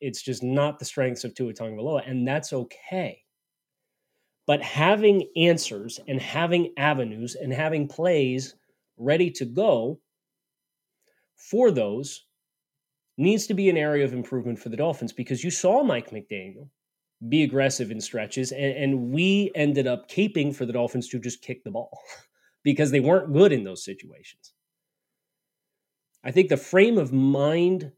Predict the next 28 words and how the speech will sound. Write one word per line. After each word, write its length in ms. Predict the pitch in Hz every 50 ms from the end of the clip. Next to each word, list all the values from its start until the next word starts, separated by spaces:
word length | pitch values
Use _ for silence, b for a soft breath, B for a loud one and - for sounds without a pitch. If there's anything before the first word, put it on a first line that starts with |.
| _ _
was 280 | - 135 135 139 123 123
appropriate 640 | 117 98 - 135 139 147 147 - 175 185 196 196
for 140 | - - 185
Coach 300 | - 202 196 190 190 -
McDaniel, 580 | 202 190 190 - 190 190 214 247 269 302 285 - - _ _ _ _ _ _ _ _ _ _ _ _ _ -
but 140 | 139 151 165
I 140 | 170 165 160
think 280 | - 190 202 214 180
the, 340 | 147 147 170 165 160 165 156
the 180 | 151 160 160 151
acknowledgement 640 | 131 143 147 151 180 220 240 226 - - 196 185
of 100 | 151 123
what 140 | 135 151 139
his 160 | 139 135 -
team 340 | - - 165 147 139 120 101
was 300 | 110 127 135 135 135 127
and 160 | 117 110 104
was 180 | 113 107 98 -
not 460 | 113 117 123 135 131 120 113 - - -
in 140 | 147 123
stretches 580 | 117 - - - 147 151 165 147 - 139 123 110
of 120 | 117 95
this 160 | 101 117 - -
season 280 | - 117 107 117 113
as 100 | 110 98
a 60 | 110
rookie 300 | 107 117 120 117 - -
coach 560 | - - - - 190 156 143 139 - - -